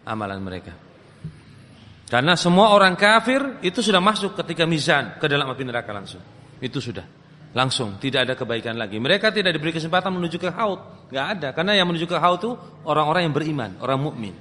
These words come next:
Tapi orang mukmin ada yang apa? Imannya lemah, imannya kurang. Ya, orang yang tidak menjalani sunnah ada juga.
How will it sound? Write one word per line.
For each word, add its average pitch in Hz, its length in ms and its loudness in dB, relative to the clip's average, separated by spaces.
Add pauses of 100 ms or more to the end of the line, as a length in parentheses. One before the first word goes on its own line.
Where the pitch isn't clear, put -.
(360)
Tapi 135 240 -2
orang 180 240 6
mukmin 190 240 2
ada 156 160 4
yang 156 160 4
apa? 151 480 -4
Imannya 147 400 2
lemah, 196 280 2 (360)
imannya 131 400 4
kurang. 147 480 4
Ya, 110 240 -2
orang 127 240 4
yang 113 80 -2
tidak 117 160 0
menjalani 117 320 0
sunnah 160 400 4
ada 233 160 4
juga. 147 240 0